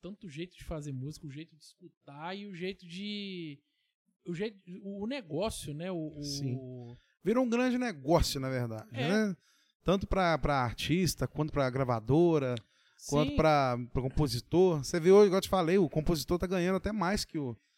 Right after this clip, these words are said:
Speaker 1: E
Speaker 2: que o, que o, que o can-, próprio
Speaker 1: Sim,
Speaker 2: cantor, às vezes,
Speaker 1: sim.
Speaker 2: né?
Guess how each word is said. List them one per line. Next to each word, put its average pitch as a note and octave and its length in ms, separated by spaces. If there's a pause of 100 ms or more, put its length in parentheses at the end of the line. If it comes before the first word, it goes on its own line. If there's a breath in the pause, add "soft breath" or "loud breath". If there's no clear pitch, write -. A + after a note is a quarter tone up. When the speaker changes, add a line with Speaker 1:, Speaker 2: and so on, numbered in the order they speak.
Speaker 1:
E G#3+ 200
Speaker 2:
que C3 80
o, A2 300
que - 120
o, B2 120 (100)
que - 100
o B2+ 60
can-, C#3+ 180
próprio D3+ 240
Speaker 1:
Sim, G#3 40
Speaker 2:
cantor, D#3 260
às B2+ 100
vezes, C3+ 380
Speaker 1:
sim. - 60
Speaker 2:
né? E3 200